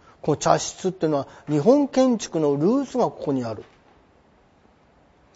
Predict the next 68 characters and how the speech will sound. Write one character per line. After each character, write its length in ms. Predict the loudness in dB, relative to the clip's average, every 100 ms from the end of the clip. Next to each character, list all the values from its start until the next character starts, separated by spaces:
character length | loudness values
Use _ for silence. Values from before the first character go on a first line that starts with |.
| _ 0
そ 200 | 4 8
こ 100 | 8
に 160 | 8
飾 300 | 8 8 8
る 100 | 6
美 200 | 4 2
術 260 | 2 0 -2
品、 280 | 2 0 0 -18 _ _ -20 -20 -4
お 160 | 6 6
花、 580 | 10 6 8 4 4 -2 -20 _
生 140 | 0 4
け 220 | 4 8
花、 440 | 8 6 0 -4 -8 -20 _ _ _ _ _
華 220 | 2 6
道 260 | 6 4 -2
で 60 |
す 140 | -4 -4
ね。 80 | -4 -14 -20 -6
あ 100 | 6
あ 80 | 6
い 100 | 6
っ 40 |
た 160 | 4 4
も 120 | 6
の 80 | 6
は 80 | 4
こ 160 | 2
こ 160 | 2 2
か 180 | 2 0
ら 280 | 2 0 -4 -20 -4
発 320 | -4 -4 -4
達 340 | -4 -4 -8
し 160 | -10 -6
た 160 | -6
と 140 | 0 -2
言 100 | 0
わ 120 | -4
れ 120 | -8
て 180 | -16 -18
い 60 | -18
ま 120 | -18
す。 160 | -20 _ _ _ _ _ _ _ -12 4
で 120 | 6
す 80 | 8
か 80 |
ら 60 | 8
今 280 | 10 8 8
こ 180 | 10 10
う 40 |
い 60 | 8
う 100 | 8
ご 140 | 8
覧 160 | 8 6
い 40 |
た 120 | 6
だ 100 | 6 8
い 40 |
て 80 | 10
お 60 |
分 140 | 8 8
か 100 | 4
り 60 |
に 40 | 4
な 100 | 6
る 60 |
よ 140 | 6 8
う 20 |
に、 240 | 6 4